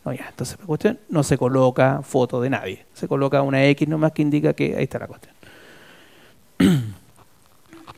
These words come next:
Ahora, le-, el desafío entonces es cómo yo tomo esto y esto lo traduzco en esto.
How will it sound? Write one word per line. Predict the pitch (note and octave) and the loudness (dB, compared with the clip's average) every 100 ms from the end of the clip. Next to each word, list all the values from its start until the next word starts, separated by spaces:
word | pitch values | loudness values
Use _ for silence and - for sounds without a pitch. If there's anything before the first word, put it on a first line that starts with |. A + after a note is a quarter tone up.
| - _ - - | -20 _ 0 8
Ahora, | G#3 C3 - - _ _ _ _ _ _ _ _ _ _ _ - | 10 10 4 -20 _ _ _ _ _ _ _ _ _ _ _ 6
le-, | F3+ E3 E3 - | 8 10 6 4
el | F3+ E3+ | 4 6
desafío | F3 F#3+ - B3 | 6 6 6 4
entonces | B3 B3 A3+ G#3+ | 6 6 6 2
es | - | 2
cómo | B3+ B3 | 4 4
yo | G#3+ | 2
tomo | - G3 E3 | 2 2 6
esto | B3+ - - G4+ - D5+ _ - | 6 4 -4 -4 -8 -14 _ 0
y | F3+ | 6
esto | A#3+ A#3 - C4+ | 6 6 0 2
lo | C4 G3+ | 4 4
traduzco | F3 D#3 G#3+ - B3+ B3+ C#4 _ _ | 6 6 6 4 2 2 0 _ _
en | C4+ | 6
esto. | C4 - - | 6 4 -8